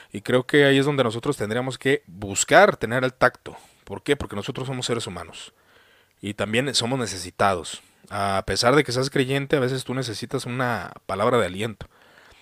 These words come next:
Y la gente, eh, eh, eh, se, se tiene el pro-, la problemática. A mí me, me, me había pasado que vas a los grupos de evangelismo y está, está la hermana amorosa, ¿no? La, la señora, la, <laughs> la que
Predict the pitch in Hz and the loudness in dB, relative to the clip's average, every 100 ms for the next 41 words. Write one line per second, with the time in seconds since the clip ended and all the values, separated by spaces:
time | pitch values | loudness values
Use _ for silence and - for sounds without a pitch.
0 | _ - - - 147 151 - 175 175 - | _ -4 -2 2 2 2 2 2 2 -2
1 | 104 104 - 107 - 107 107 - 113 110 | -12 -12 -14 -16 -16 -16 -6 0 2 2
2 | 104 120 151 180 175 131 127 113 - 120 | 2 2 2 2 2 0 2 0 2 0
3 | 143 196 - - 107 131 139 139 117 117 | 2 2 -2 -6 -4 -4 -4 -6 -4 -2
4 | 123 123 120 110 120 - 110 110 104 120 | -2 -2 -2 2 2 2 2 2 0 -2
5 | - - - - - 117 131 196 - 131 | -8 -20 -20 -16 0 8 8 8 6 6
6 | 131 127 127 120 - 123 190 240 202 165 | 6 6 2 2 0 4 6 8 6 4
7 | 143 131 165 185 120 - 156 113 123 190 | 0 -2 0 0 0 2 2 2 4 4
8 | 208 202 220 208 165 185 - 143 185 143 | 6 4 4 6 6 4 0 -4 -4 -6
9 | - - - 147 170 208 185 120 101 110 | -6 2 4 8 12 12 10 6 2 -6
10 | 113 - 135 - 160 - - - - 131 | -6 -2 -2 0 0 -2 -12 -6 2 2
11 | 131 135 135 135 | 2 2 4 4